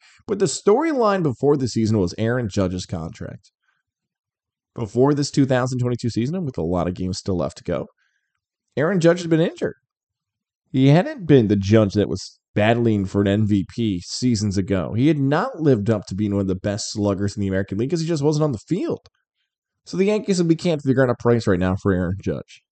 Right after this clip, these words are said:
Uh-oh. The better and better the Yankees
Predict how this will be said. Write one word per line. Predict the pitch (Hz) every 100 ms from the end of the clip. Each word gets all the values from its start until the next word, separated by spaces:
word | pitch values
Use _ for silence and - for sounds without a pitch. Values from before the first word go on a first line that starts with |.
| _ _ _ _ _ _ _ _ _ _ _ _ _ _ _ _ _ _ _ _
Uh-oh. | 110 - 90 82 123 _ _ _ _ _ _ _ _ _ _
The | 127
better | 98 113 131 156
and | 135 101
better | 113 113 120
the | 101
Yankees | 92 92 92 95